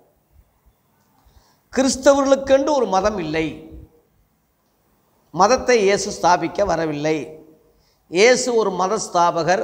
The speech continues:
அல்ல. உலக மக்கள் அதை சொல்றாங்க. இயேசு எடுத்துக்கிட்டா அது கிறிஸ்தவம், கிறிஸ்துவ மதம். கிறிஸ்தவன்னு மதம் சொல்லி பேர் வந்ததே ஆர் சி கிறிஸ்தவங்களால தான் வந்தது.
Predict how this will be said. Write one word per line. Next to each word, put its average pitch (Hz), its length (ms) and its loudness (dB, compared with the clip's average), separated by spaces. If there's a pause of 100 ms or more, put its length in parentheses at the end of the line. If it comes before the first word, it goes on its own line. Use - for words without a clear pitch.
அல்ல. 151 300 -4 (880)
உலக 254 340 4
மக்கள் 247 440 2
அதை 285 140 4
சொல்றாங்க. 220 440 0 (840)
இயேசு 208 340 0 (1200)
எடுத்துக்கிட்டா 190 500 -2
அது 269 240 2
கிறிஸ்தவம், 185 640 -2
கிறிஸ்துவ 190 420 -4
மதம். 160 380 -2 (880)
கிறிஸ்தவன்னு 247 580 0
மதம் 220 400 0
சொல்லி 220 380 0 (680)
பேர் 233 300 4
வந்ததே 208 460 2 (380)
ஆர் 226 240 4
சி 233 100 -6
கிறிஸ்தவங்களால 196 680 -2
தான் 190 180 -8
வந்தது. 165 260 -8